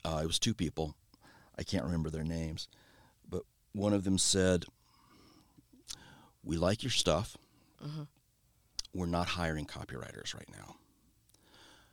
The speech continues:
Speaker 1: but we wanted to see your stuff and we wanted to talk to you." Um,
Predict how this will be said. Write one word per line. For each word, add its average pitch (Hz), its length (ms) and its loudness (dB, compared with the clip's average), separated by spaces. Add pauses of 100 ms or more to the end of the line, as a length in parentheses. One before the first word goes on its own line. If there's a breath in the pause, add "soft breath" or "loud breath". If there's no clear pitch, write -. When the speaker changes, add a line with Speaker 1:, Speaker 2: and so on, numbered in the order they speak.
(420 soft breath)
Speaker 1:
but 82 120 2
we 78 40 -2
wanted 90 280 4
to 90 60 6
see - 140 6
your 87 100 2
stuff 76 320 0
and 82 80 -4
we 80 60 -2
wanted 80 220 -2
to 82 80 -8
talk 82 300 -2
to - 100 -10
you." 131 140 -4 (1160 soft breath)
Um, 76 640 -2